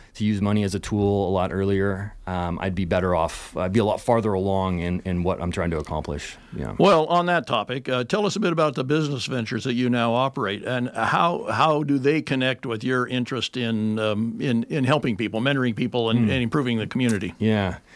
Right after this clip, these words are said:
Speaker 1: helping people. Well, I'm, so I'm a broker of Crosby Real Estate.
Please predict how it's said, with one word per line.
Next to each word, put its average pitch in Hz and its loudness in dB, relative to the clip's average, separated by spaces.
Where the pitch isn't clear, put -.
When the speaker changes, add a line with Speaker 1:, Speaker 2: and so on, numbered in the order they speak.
Speaker 1:
helping 117 2
people. 87 -4
Well, 147 6
I'm, 147 -4
so - 0
I'm 151 4
a 156 4
broker 156 2
of 127 -4
Crosby 135 -2
Real 127 0
Estate. 123 -2